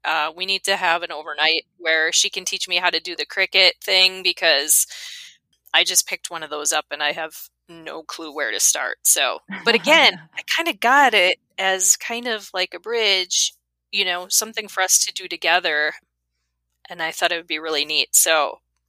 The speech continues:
Speaker 1: hopefully one of these days we can have a Cricut slumber party. <laughs>
Speaker 2: Oh, that sounds so fun. And to be able to learn from her, I think that's really cool. <laughs>
Speaker 1: Yeah, yeah. But I mean, like I said before,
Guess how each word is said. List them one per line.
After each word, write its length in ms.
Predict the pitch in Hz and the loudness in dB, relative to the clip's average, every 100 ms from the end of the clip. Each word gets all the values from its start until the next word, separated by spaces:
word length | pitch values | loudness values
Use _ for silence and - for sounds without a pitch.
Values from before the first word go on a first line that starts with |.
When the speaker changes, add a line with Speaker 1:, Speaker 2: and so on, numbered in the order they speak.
| - | -14
Speaker 1:
hopefully 340 | 226 - 175 156 | -12 -8 -6 -6
one 160 | 117 | -6
of 60 | 156 | -10
these 180 | 143 - | -2 2
days 280 | 170 160 156 | 2 0 -4
we 60 | |
can 160 | - - | -10 -10
have 180 | 151 151 | -8 -6
a 160 | 85 - _ _ _ _ - - - - | -8 -10 _ _ _ _ -20 -20 -20 -6
Cricut 340 | 208 196 175 | -2 0 2
slumber 400 | - 180 170 175 | 2 0 -4 -8
party. 400 | - 139 - 202 - - - | -6 -4 -2 -2 -2 -4 -2
<laughs> 120 | - 254 - 254 | 2 2 2 0
Speaker 2:
Oh, 440 | 196 185 180 175 202 | -2 -6 -8 -8 -6
that 120 | 214 | -6
sounds 360 | - 220 220 - | 2 2 2 -2
so 100 | 190 | -8
fun. 340 | - 180 170 | 2 2 4
And 260 | 175 180 190 | 0 -4 -6
to 100 | - | 0
be 80 | 208 | 2
able 160 | 180 196 | 4 2
to 140 | 190 | 0
learn 320 | 175 180 175 | 0 0 -2
from 180 | - 175 | -6 -8
her, 400 | 180 160 156 170 - | -6 -6 -6 -8 -8
I 60 | 170 | -14
think 220 | 170 160 | -14 -14
that's 240 | 156 - | -14 -12
really 380 | 160 151 151 156 - | -12 -10 -10 -12 -8
cool. 360 | 165 139 160 233 | -6 -4 -4 -2
<laughs> 60 | 226 254 - - _ _ _ _ | 0 0 -2 -8 _ _ _ _
Speaker 1:
Yeah, 500 | 196 202 202 185 175 - _ | -2 4 6 6 2 -6 _
yeah. 360 | 190 190 180 - _ _ | -6 -4 -4 -10 _ _
But 160 | 220 202 | -2 2
I 80 | 220 | 2
mean, 200 | 214 208 | 0 0
like 200 | 208 233 | 0 2
I 80 | 226 | 0
said 240 | 254 240 | 0 -2
before, 520 | 226 - 226 214 202 | -4 -6 -4 0 -2